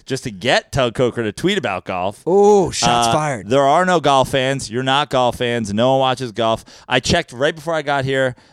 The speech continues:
Speaker 1: We're not doing this again. We're never doing this again. There's two hundred and ten tweets about Brooks Koepka in the last hour before I arrived.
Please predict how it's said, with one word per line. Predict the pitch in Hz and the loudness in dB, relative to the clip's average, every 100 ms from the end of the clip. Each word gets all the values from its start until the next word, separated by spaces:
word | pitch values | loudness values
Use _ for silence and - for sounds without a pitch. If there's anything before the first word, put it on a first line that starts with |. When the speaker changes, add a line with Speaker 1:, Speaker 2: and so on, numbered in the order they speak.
| _ - | _ -4
Speaker 1:
We're | 117 | -2
not | 139 156 | 0 0
doing | 147 151 147 | 0 -2 -2
this | 127 | -4
again. | 135 135 131 120 | -2 -2 -2 0
We're | 117 | -2
never | 131 170 185 | 0 -2 -2
doing | 139 123 110 | -6 -8 -8
this | 104 | -10
again. | 110 107 104 104 - - | -8 -6 -6 -8 -14 -4
There's | 127 127 | -2 -2
two | - | -4
hundred | 160 170 170 143 | -4 -4 -6 -8
and | 131 - _ | -16 -20 _
ten | - 147 147 147 | -2 -2 -2 -4
tweets | - 147 139 127 | -4 -4 -4 -4
about | 117 110 90 | -2 -2 -2
Brooks | 139 - | -2 -2
Koepka | - 143 131 - 110 104 | -6 -4 -4 -4 -4 -2
in | |
the | 107 | -4
last | 113 107 - | -4 -6 -4
hour | 110 110 | -2 -2
before | 104 104 117 | -4 -4 -4
I | 104 | -4
arrived. | 98 104 101 | -4 -4 -6